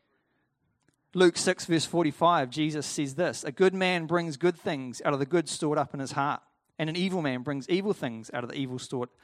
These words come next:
up in his heart. For the mouth speaks what the heart is full of." So if you want love to overflow, then get love in.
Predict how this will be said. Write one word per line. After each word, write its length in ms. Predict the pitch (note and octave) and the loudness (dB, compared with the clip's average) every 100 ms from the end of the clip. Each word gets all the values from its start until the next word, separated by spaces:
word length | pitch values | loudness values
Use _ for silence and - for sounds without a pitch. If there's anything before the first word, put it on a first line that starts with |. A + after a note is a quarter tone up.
| - - | -8 -6
up 160 | A#2+ | -6
in 60 | A#2 | -8
his 120 | A2 | -10
heart. 280 | - A#2 - _ _ _ - | -6 -6 -8 _ _ _ -20
For 140 | - C3 | -6 -4
the 100 | A#2+ | -4
mouth 380 | C3+ D#3+ D#3+ D#3 | -2 0 0 -2
speaks 760 | - - A3 C3+ - - - | -8 2 4 4 -2 -12 -6
what 180 | C3 - | -6 -4
the 60 | C3 | -4
heart 260 | D3+ C3 | 0 0
is 100 | A#2 | -2
full 240 | - D3+ G#2+ | -8 -6 -6
of." 340 | - - - _ _ _ _ _ _ _ _ _ _ _ - - | -8 -16 -20 _ _ _ _ _ _ _ _ _ _ _ -20 -4
So 140 | C#3 | -4
if 100 | B2 | -2
you 140 | F3 | 0
want 180 | F3+ D3+ | 2 2
love 300 | C#3 D#3+ D#3 | 4 4 2
to 80 | - | 0
overflow, 580 | D3+ B2 - D#3 D3 A#2+ | -2 -2 -4 2 2 2
then 140 | A#2 | -4
get 160 | A2+ A#2+ | -6 -2
love 240 | A#2 A2+ | 0 0
in. 240 | A#2+ G#2 | -2 -8